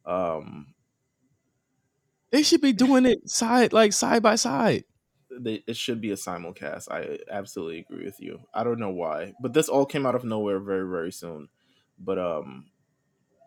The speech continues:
Speaker 1: you're gonna love it anyway, whether you're spoiled or not. Like, spoilers don't faze me because I just like watching the show. Spoilers don't, and,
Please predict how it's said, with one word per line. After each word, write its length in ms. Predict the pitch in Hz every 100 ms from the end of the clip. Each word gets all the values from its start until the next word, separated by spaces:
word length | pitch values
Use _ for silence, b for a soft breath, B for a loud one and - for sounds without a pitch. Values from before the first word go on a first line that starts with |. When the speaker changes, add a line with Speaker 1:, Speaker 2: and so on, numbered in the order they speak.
| _ _ _ _ -
Speaker 1:
you're 180 | 147 247
gonna 120 | 214
love 200 | 196 196
it 80 | 190
anyway, 380 | 190 147 113 95
whether 220 | 127 175
you're 120 | 190
spoiled 380 | - - 151 147
or 60 |
not. 260 | 131 139 107
Like, 140 | 104
spoilers 420 | - 165 185 233 220
don't 160 | 175
faze 320 | - 101 104
me 140 | 92 85
because 320 | 92 101 95
I 160 | 82 113
just 240 | 135 -
like 200 | 101 101
watching 460 | 78 71 90 - 73
the 80 |
show. 420 | 73 - 82 - _ _ _ _ _ _
Spoilers 440 | - 120 131 143
don't, 200 | 139 120 - 110 - 123 - -
and, 160 | 127